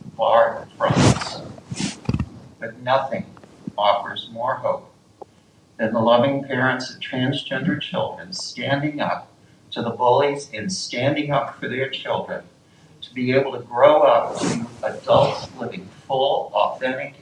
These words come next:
and equal lives. For every elected official blocking doorways, there are others opening doors. And across the country,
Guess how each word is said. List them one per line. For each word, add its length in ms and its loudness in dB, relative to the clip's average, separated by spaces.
and 220 -16
equal 340 -8
lives. 600 -6
For 180 -8
every 340 4
elected 520 2
official 600 -4
blocking 520 4
doorways, 760 -6
there 120 -2
are 380 2
others 560 -2
opening 460 -4
doors. 640 -8
And 100 -4
across 540 4
the 80 -10
country, 540 -8